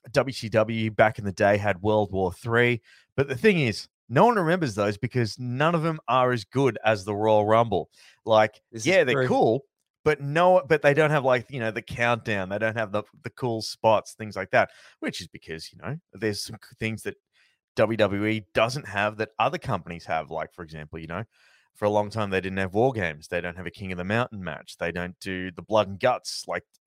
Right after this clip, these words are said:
Speaker 1: A E W does. So to each,
Speaker 2: <laughs>
Speaker 1: to each their own. Like, everyone's got a different sort of thing. But yeah, it, it's, it's basically gone for the gold match. Last year, we had some pretty cool surprise names come in. This was sort of when things were opening up a little bit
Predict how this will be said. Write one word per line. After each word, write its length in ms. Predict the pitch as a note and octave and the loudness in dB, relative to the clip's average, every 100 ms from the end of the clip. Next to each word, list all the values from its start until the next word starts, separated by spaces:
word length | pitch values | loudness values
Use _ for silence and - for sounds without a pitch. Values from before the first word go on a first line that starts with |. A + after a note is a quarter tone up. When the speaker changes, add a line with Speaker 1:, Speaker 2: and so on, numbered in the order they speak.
| - | -8
Speaker 1:
A 80 | F#2+ | -6
E 140 | F#2 | -2
W 320 | A#2+ C#3 A2+ | 0 0 0
does. 260 | E2 D2 - | -6 -8 -2
So 180 | G#2 E3 - E3 | 0 0 -4 -6
to 100 | D3 | -4
each, 140 | C3+ D#3+ - - | -2 -4 -6 -8
Speaker 2:
<laughs> 300 | E3 - - | -8 -10 -2
Speaker 1:
to 140 | F3+ | 2
each 160 | F#3+ - | 2 2
their 220 | D3+ D3 | 2 4
own. 160 | D#3 G#2 | 4 2
Like, 180 | G#2+ C#3 | -2 0
everyone's 480 | C3+ C3 B2 A#2+ | 0 0 0 0
got 140 | - A2+ | -2 -4
a 40 | |
different 320 | G2+ A2 A2 G#2 | -4 -8 -8 -8
sort 100 | F#2+ | -8
of 60 | |
thing. 160 | C3+ A#2 | -8 -8
But 140 | B2 | -2
yeah, 160 | C3+ G#2 - - - _ _ _ - | 2 2 0 -20 -20 _ _ _ -4
it, 120 | F#3+ | -4
it's, 360 | G#3 G#3 F#3+ - | -2 -4 -6 -4
it's 180 | - - | -4 2
basically 300 | A#3 - B2 | 2 2 -2
gone 260 | A#2 A#2 E2+ | -2 -4 -4
for 140 | A#2 | -8
the 80 | G2 | 0
gold 240 | G2+ G#2 | 4 4
match. 200 | G#2 G2+ - | 2 -4 -2
Last 400 | C3 G3+ D4 - | 4 4 4 -2
year, 120 | F3 | -4
we 120 | C#3+ | -2
had 220 | A#2+ A2 | 0 -2
some 100 | - | -4
pretty 300 | G#2 A2+ G#2+ - | -8 -6 -6 -10
cool 240 | - C3+ A#2+ | -6 -4 -2
surprise 480 | - - A2+ A2 G#2 | -6 2 6 6 4
names 320 | G#2 A2+ - | -2 -2 -4
come 140 | A2 | -6
in. 100 | A2 | -4
This 200 | A#2+ C3 | -4 -4
was 120 | D3+ B2 | -4 -4
sort 200 | C3 A#2 | -2 -2
of 100 | G#2+ | -2
when 180 | A2 | -4
things 240 | G#2 A#2 A2 | -4 -6 -4
were 140 | - | 0
opening 300 | G#2+ G#2+ G#2 | 0 0 -4
up 160 | G#2 A2 | -4 -4
a 40 | |
little 220 | G#2 G#2 | -4 -4
bit 160 | G2+ G#2 | -2 -2